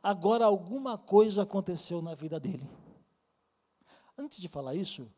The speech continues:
eu falei que isso era o Paulo antes de Cristo. Faça uma, um, um rápido exercício aí na sua memória.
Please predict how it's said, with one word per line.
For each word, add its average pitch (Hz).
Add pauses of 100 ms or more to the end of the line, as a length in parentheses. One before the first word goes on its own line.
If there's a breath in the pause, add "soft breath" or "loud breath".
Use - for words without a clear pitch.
(560)
eu -
falei 190
que 208
isso 226
era 220
o 190
Paulo 202
antes 196
de 170
Cristo. 156 (140)
Faça 269
uma, 220
um, 175
um 143
rápido 208
exercício 190
aí 170
na 165
sua 180
memória. 156